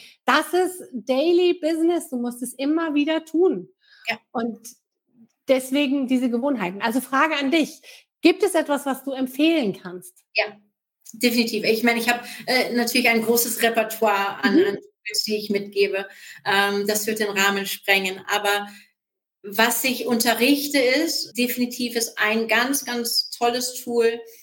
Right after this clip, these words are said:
Speaker 2: und zwar dich mit dir selbst zu connecten. Jeden Morgen, bevor du aus dem Haus
Speaker 1: Mhm.
Speaker 2: gehst. Denn es wird einfach ein anderer Tag in dem Moment, wo du einfach aus dem Haus gehst. Indem du,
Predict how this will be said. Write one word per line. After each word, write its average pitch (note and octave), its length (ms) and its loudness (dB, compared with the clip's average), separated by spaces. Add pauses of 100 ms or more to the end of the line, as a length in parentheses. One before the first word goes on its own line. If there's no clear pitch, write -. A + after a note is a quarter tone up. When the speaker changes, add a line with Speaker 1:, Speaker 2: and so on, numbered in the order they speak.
(140)
Speaker 2:
und A3+ 160 0
zwar A3+ 320 0
dich A#3 240 -6
mit A#3 200 -4
dir A#3 140 2
selbst G#3 540 -2
zu - 140 -12
connecten. G3 880 -8 (320)
Jeden B3 320 2
Morgen, A3+ 420 0
bevor B3+ 460 0
du A3+ 100 0
aus F#3+ 300 -4
dem G3 200 -10
Haus F4 240 2
Speaker 1:
Mhm. F4 60 -16
Speaker 2:
gehst. - 380 -20 (480)
Denn A#3+ 160 4
es A#3+ 260 -2 (160)
wird A3 540 0 (140)
einfach C#4 360 -2
ein A3+ 160 -2 (120)
anderer D#4 360 0
Tag G3+ 500 -4
in A3+ 200 0
dem B3+ 200 0
Moment, C4+ 480 0
wo B3+ 80 -10
du A3+ 180 -6
einfach C#4 460 0
aus B3 160 -4
dem B3 240 -6
Haus A#3 340 -2
gehst. F3 360 -10 (600)
Indem A3+ 420 2
du, B3+ 180 -2